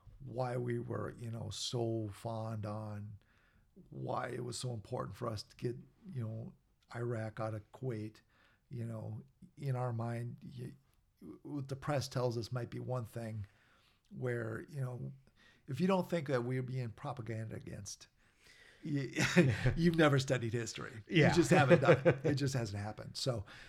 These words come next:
Speaker 1: you gotta know that there, there is something else on board, and it could be a lot of the oil companies needed access to that oil, and they need it cheap. And so, you know, we'll sacrifice a few of our, our,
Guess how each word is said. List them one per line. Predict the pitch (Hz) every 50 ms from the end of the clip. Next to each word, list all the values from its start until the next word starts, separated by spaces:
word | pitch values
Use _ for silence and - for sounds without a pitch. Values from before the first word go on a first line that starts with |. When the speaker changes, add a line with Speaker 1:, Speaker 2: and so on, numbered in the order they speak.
| - - -
Speaker 1:
you | 143 143
gotta | 135 170 165 165 147
know | 143 139 139 139 135
that | 131 127 131
there, | 127 123 127 123
there | 131 139 143 143 143
is | - 127 147 151 151 147 131
something | 135 - - - 160 147 139 135 151 135 123
else | 101 123 127 127 123 113 - - - - - - - _ _ _ - - - - - -
on | 139 127 123 120
board, | 107 107 113 120 113 110 110
and | 117 117 123 120 -
it | 123 127
could | - 147 139
be | 135 135
a | 131
lot | 123 123 123
of | 120 120
the | 131
oil | 123 131 131 123 120
companies | - - 110 101 - 107 113 113 110 104 - - - - - _ - _ _ _ _ -
needed | 135 127 127 131 131
access | 135 123 151 160 - - 131 -
to | 160
that | 147 135 143
oil, | 139 147 180 185 156 135 120
and | 110 117 120
they | 127 135
need | 135 156 165 165
it | 160
cheap. | - - 202 190 156 147 - - - - _ _ _ _ _ -
And | 143 131 131
so, | - - 151 127 127 123 120 110 101 - _ _ _ _ _ _ _ -
you | 143 127
know, | 127 131
we'll | 127 127 135 135
sacrifice | 131 - 180 165 160 - 139 156 151 143 131 139
a | 131
few | - 151 151 147
of | 135 135
our, | 135 127 127 127 135 - -
our, | 131 120 120 120 139